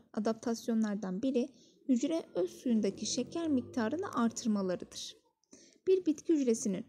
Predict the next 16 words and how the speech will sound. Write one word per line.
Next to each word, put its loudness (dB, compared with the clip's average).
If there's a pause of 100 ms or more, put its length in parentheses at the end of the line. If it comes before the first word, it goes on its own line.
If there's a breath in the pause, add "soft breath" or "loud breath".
öz 0
suyundaki 0
şeker -2
yoğunluğunun 0 (260 loud breath)
sonbahar -2
ve -4 (360)
sonbahar, 0
kış -6
ve -2
ilkbahar -2
aylarındaki -2
değişimi 0 (420 loud breath)
aşağıdaki -4
grafiklerin -4
hangisinde -4
açıklanabilir? -8